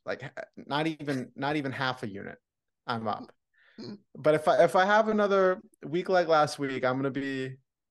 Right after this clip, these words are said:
Speaker 1: I'm gonna have to refill,
Speaker 2: You're gonna have
Speaker 1: refill
Speaker 2: to
Speaker 1: the
Speaker 2: refill.
Speaker 1: coffers.
Speaker 2: That's the thing.
Speaker 1: Um,
Speaker 2: I was, I was at that point last week. I think I was at maybe one and a half units up total.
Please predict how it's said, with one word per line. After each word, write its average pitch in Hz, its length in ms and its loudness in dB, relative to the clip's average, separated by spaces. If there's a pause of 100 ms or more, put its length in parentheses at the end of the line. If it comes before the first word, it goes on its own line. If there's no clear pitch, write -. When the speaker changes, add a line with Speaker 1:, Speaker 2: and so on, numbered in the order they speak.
(260)
Speaker 1:
I'm 120 120 -8
gonna 131 120 -4
have 123 220 -4
to 120 120 -10 (120)
refill, 117 680 -4 (680)
Speaker 2:
You're 123 80 -10
gonna 131 100 -10
have 127 60 -8
Speaker 1:
refill 120 220 -6
Speaker 2:
to 110 40 -4
Speaker 1:
the 110 60 -6
Speaker 2:
refill. 107 160 -4
Speaker 1:
coffers. - 440 -10 (540)
Speaker 2:
That's 185 140 -4
the 190 80 -16
thing. 180 320 0
Speaker 1:
Um, - 80 -8
Speaker 2:
I 95 180 -8
was, 180 320 -8
I - 80 -2
was 190 140 -4
at 180 200 2
that 180 240 0
point 175 280 0
last 139 400 0
week. 110 180 -10
I 110 80 -12
think 139 340 -6
I 117 200 -4
was 123 260 -4
at 113 300 0 (580)
maybe 131 420 -4
one 123 380 -2
and 147 100 2
a 139 60 2
half 131 260 -2
units 123 460 -8
up - 180 -10 (140)
total. 101 320 -10